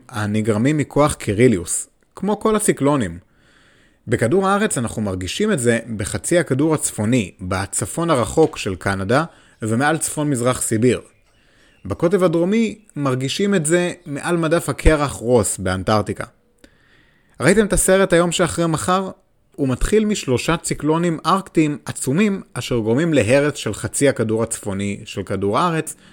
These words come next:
ולהשמדה של הציוויליזציה, פחות או יותר. אני לא אעשה ספוילרים מעבר לזה למי שלא ראה. אבל עם כל הכבוד לסופות הנוראיות האלו, בקוטב הדרומי של שבתאי קיימת מערבולת פולרית בצורת משושה,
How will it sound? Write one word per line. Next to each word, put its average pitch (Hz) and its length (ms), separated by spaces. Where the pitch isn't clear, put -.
ולהשמדה 170 480
של 170 140
הציוויליזציה, 120 880
פחות 101 320
או 101 40
יותר. 95 260
אני 110 80
לא 107 100
אעשה 101 280
ספוילרים 95 560
מעבר 107 320
לזה 92 260
למי 90 200
שלא 92 320
ראה. 92 120
אבל 113 180
עם 113 80
כל 139 340
הכבוד 131 380
לסופות 120 540
הנוראיות 101 600
האלו, 87 260
בקוטב 139 520
הדרומי 104 380
של 113 160
שבתאי 104 600
קיימת 104 480
מערבולת 101 640
פולרית 98 640
בצורת 110 480
משושה, 120 540